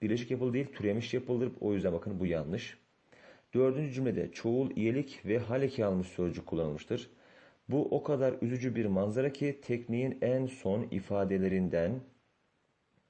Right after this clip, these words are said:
biri olan bu makine ile dünyanın bu en ilkel yolunun mücadelesini görmemek için insan gözlerini kapıyor. Bakınız, ifadelerinden,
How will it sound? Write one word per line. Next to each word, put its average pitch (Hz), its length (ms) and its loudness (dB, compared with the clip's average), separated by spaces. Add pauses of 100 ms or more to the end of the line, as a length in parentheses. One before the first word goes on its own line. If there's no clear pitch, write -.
(220)
biri 113 240 2
olan 90 420 0
bu 113 80 0
makine 104 400 0
ile 80 260 -2
dünyanın 101 500 2 (300)
bu 110 240 -2
en 120 200 2
ilkel 87 520 -2
yolunun 95 320 0
mücadelesini 87 720 -2
görmemek 101 500 0
için - 220 -8
insan 98 420 -2
gözlerini 87 440 0
kapıyor. 87 380 -4
Bakınız, - 380 -6 (560)
ifadelerinden, 95 920 0